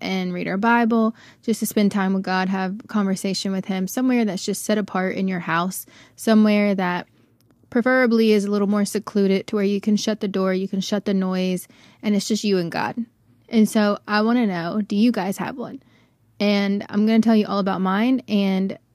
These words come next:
actually the plans that I have <laughs> to make it so much better because it's,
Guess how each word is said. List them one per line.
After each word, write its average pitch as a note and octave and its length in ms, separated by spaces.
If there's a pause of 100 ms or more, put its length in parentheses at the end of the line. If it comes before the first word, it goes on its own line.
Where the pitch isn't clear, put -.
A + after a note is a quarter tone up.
(260)
actually G3 320
the G3+ 80
plans G3+ 340
that F#3+ 80
I F#3 80
have F#3+ 560
<laughs> - 80
to A3+ 80
make G3 220
it G3 100
so G3 140
much F#3+ 200
better - 240
because G3+ 360
it's, G3 220